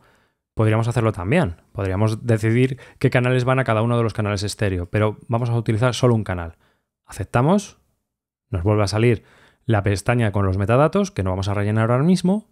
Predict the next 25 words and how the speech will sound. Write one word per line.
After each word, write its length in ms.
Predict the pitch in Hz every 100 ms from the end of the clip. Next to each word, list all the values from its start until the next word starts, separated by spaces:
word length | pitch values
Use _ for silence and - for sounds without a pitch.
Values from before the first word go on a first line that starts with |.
| _
y 100 | 127
le 80 | 117
damos 220 | 107 143
a 60 | 110
aceptar. 500 | - 92 92 82 _ _ _ _ _ _ _ _ _
Una 100 | -
vez 140 | 101 104
que 80 | 110
hemos 100 | 110
aceptado, 600 | 120 135 170 175 208 196
vamos 220 | 98 92
a 0 |
abrir 160 | 92 98
el 60 | 107
Finder, 500 | 160 170 151 175 - _ _ _ _ _ _ _ _
y 60 |
aquí 300 | 147 147 165
tenemos 380 | 160 110 123 127
en 80 | 117
el 100 | 117
escritorio 600 | 127 147 135 156 139 160 - _ _ _ _ _ _ _ _
un 300 | - 139 147 -
nueve 260 | 117 120
decibelios 600 | 117 107 110 104 104 104 -
mono, 520 | 101 101 85 82